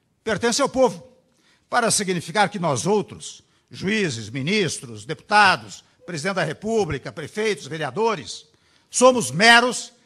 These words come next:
exercentes de um poder que o povo nos delegou. Então, vocês veem essa palavra poder, ah, com esta significação, que certa e seguramente já terão estudado, nas suas aulas de Teoria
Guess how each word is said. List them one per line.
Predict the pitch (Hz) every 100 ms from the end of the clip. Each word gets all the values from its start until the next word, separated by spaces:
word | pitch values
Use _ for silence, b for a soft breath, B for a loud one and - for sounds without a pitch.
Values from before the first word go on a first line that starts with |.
| b b
exercentes | 240 262 170 208 156 - 277 294 - 175 139
de |
um | 175
poder | 127 165 110 185 240 - _ _ _ _ _ _ _ _ _
que | -
o | 226
povo | 208 214 208
nos | 220 196
delegou. | 226 226 220 175 165 _ _ _ _ _ b b b
Então, | - 381 294 -
vocês | 202 202 277 262
veem | 208
essa | 190 202
palavra | - 151 139 139
poder, | - 190 131 254 277 180 - _ _ _ _ _ _ _ _ _ _ -
ah, | 151 156 143 131 110 - b b b
com | 160
esta | 208 170 139
significação, | - 147 139 - 123 - 240 262 143 _ b b b
que | - 190
certa | - 240 220 175
e | 143
seguramente | 160 143 170 165 220 - - _ b b b
já | 127 160
terão | 160 175 160 196
estudado, | - 165 139 151 - - _ _ -
nas | 107 107
suas | - 151 117
aulas | 127 151 120 98
de | 101
Teoria | 120 110 151 113 90